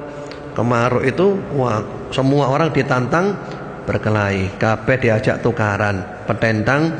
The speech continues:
petenteng. Karena apa? Baru sabuk putih. Jadi orang yang suka nyalah-nyalahkan sesama muslim, sesama ahlu sunnah wal jamaah, suka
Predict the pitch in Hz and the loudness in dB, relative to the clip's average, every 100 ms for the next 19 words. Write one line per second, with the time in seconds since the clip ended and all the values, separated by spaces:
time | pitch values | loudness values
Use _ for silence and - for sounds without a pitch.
0 | - - 120 107 110 104 104 104 95 92 | -8 -6 -2 0 2 2 0 0 -2 -6
1 | - - - - - - - - - 135 | -12 -14 -14 -16 -16 -16 -16 -14 -2 2
2 | 170 214 208 180 190 - - - - - | 4 4 4 2 0 -4 -10 -10 -10 -10
3 | - - 113 120 117 113 123 151 - - | -6 0 0 2 0 0 2 2 -2 -10
4 | - - 117 110 - 104 98 - - - | -10 -4 -2 -2 0 -2 -2 -8 -10 -8
5 | - - - - - - - 123 120 156 | -10 -12 -12 -12 -14 -12 -2 0 2 2
6 | 208 196 185 185 190 180 190 185 190 180 | 4 2 2 0 2 2 2 0 0 2
7 | 175 180 - - 160 135 120 - - - | 2 0 -2 0 0 2 -2 -6 -10 -4
8 | - 156 165 165 165 180 180 151 123 98 | -2 2 2 2 4 2 4 2 0 -4
9 | - - 151 180 180 180 151 151 151 185 | -8 -4 0 2 2 2 2 2 2 2
10 | 180 175 165 165 160 160 170 156 123 - | 2 2 2 2 2 2 2 2 0 -6
11 | - 190 196 | -4 -2 0